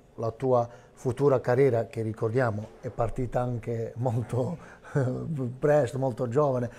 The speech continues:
molto in maniera, cioè in maniera prematura, però può essere un punto di rilancio, di ripartenza della tua carriera.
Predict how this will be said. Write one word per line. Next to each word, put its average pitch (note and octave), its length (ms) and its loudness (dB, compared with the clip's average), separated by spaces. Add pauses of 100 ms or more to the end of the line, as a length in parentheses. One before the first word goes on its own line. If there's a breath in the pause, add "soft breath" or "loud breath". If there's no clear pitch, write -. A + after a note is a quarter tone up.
(200 loud breath)
molto C3 260 -2
in B2+ 60 0
maniera, B2+ 400 -2 (120)
cioè C3 160 0
in B2 60 -2
maniera B2+ 280 0
prematura, B2+ 480 0
però C3 180 2
può C#3 200 4
essere B2 420 2 (280 loud breath)
un A#2+ 480 -2
punto C3 260 -2
di B2+ 120 0
rilancio, A#2 720 0 (220 loud breath)
di B2+ 140 -4
ripartenza B2 680 -2
della A2 160 -4
tua A2 160 -10
carriera. G#2+ 420 -8